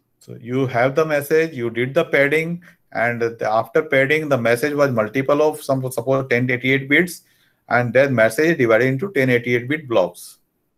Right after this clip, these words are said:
Okay, so you are having P, this P zero will be ten eighty-eight bit, and the R will be ten eighty-eight bits.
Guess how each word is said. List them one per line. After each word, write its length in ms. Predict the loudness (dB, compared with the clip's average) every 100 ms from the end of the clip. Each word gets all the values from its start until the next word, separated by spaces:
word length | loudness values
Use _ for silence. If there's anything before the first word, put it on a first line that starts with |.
| _
Okay, 340 | _ -14 -14 _ _ _ -8
so 140 | -4
you 240 | 0 2
are 60 | 2
having 500 | 4 2 2 -2 -10 _
P, 80 | -10
this 260 | -2 -2 -2
P 240 | -2 0
zero 240 | 4 6 6
will 100 | 4
be 140 | 0
ten 180 | 2 2
eighty-eight 420 | 2 2 0 4
bit, 360 | 4 4 0 -16 _ -6
and 160 | 0 2
the 40 |
R 280 | 4 4 4
will 140 | 2
be 120 | 0
ten 200 | 0 2
eighty-eight 380 | 2 2 0 -2
bits. 380 | -6 -8 -14 -20